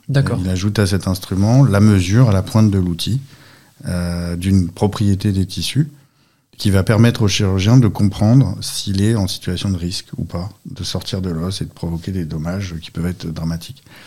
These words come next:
Speaker 2: Donc, euh,
Speaker 1: Ça fonctionne finalement un peu comme un,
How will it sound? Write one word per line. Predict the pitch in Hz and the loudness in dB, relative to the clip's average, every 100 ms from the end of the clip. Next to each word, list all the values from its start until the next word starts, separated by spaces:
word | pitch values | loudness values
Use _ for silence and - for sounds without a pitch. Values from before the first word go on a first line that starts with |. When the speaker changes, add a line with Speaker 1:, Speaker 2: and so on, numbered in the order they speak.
| - - - - _ | -20 -20 -20 -20 _
Speaker 2:
Donc, | 95 98 95 87 | -2 2 2 0
euh, | 90 87 85 82 - _ _ | -2 -2 -2 -6 -12 _ _
Speaker 1:
Ça | - | -18
fonctionne | - - 135 120 | -10 0 0 0
finalement | - 131 139 | -2 2 2
un | |
peu | 139 | 2
comme | 139 127 | 0 0
un, | 120 117 113 | 0 0 0